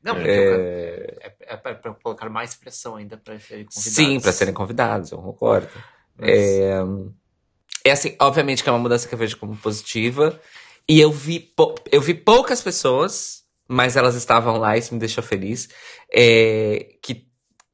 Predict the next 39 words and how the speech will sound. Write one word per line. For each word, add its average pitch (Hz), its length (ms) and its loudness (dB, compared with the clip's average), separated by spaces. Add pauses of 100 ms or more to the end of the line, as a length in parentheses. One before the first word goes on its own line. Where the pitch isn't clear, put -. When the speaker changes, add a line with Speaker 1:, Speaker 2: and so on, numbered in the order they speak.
Speaker 3:
comentaram 123 500 2
tanto 117 240 -4
no 117 60 -6
Twitter 110 320 -2
quanto 107 260 -6
no, 104 420 -8 (460)
no 107 140 -4
post, 110 440 2 (560)
que 143 760 2 (340)
eles 135 280 4
acham, 151 260 2
inclusive, 147 400 -4
que 185 140 0
essa 151 200 2
mudança, 147 680 0 (220)
na 135 100 0
verdade, 123 320 2
ela 139 100 2
vem 139 300 0
se 190 140 -2
construindo 147 500 -2
já 143 200 2
há 202 40 0
um 220 140 -8
tempo. 98 400 -8 (280)
E - 60 -12
que 135 140 0
ela 131 140 6
Speaker 2:
Uhum. 139 80 2
Speaker 3:
talvez 151 380 2
tivesse, 156 460 0 (500)
é, 110 720 4 (640)
por 170 120 6
exemplo, 147 200 2
é, - 220 0
é, - 260 -4
as 131 140 0
pessoas 160 260 0
não, 190 280 2